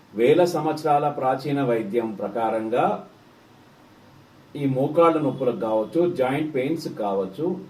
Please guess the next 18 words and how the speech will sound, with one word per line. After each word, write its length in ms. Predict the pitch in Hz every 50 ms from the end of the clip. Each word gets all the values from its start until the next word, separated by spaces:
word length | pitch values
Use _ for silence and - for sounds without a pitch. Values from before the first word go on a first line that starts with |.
| - - - - - - - - -
సరిగ్గా 340 | 131 127 143 147 143 143 151
వైద్యం 420 | 143 131 120 120 117 135 143 147 127
తీసుకుంటే 540 | 123 123 - - - 123 117 - 151 185
పరిష్కారం 600 | 185 - 131 139 139 135 - 135 120 120 135 151 131
ఉంటుంది. 560 | 110 101 92 104 95 95 95 98 92 - - - - - - - - - -
అంటే 200 | 127 135 156 165
ఎంతో 440 | 151 147 156 156 151 180 180 175 170
ఇబ్బందితో 640 | 156 151 147 - 151 156 156 156 151 151 160 156 151
నడుచుకుంటూ 920 | 147 139 135 123 - - - 143 147 143 143 156 151 151 151 151 151 151 - - - - - - - - - - - - -
బంధువులో, 600 | 113 107 127 131 139 147 156 156 156 151 147 147
స్నేహితులో 800 | 143 - 143 135 139 147 147 147 143 143 143 143 139 143 131 - - -
వైద్యం 460 | 127 123 123 120 117 135 143 143 139
దగ్గరకు 280 | 135 131 123 135 - -
పట్టుకొచ్చినప్పుడు 680 | - 131 - - - 147 139 135 - 135 123 123 120 107
రెండు 160 | 113 123 139
చేతులతో 440 | 135 139 131 120 139 135 - 139 123
పట్టుకొని 380 | 139 135 123 - - 123 127
వస్తారు. 600 | 123 113 - - - - 123 123 143 180 - -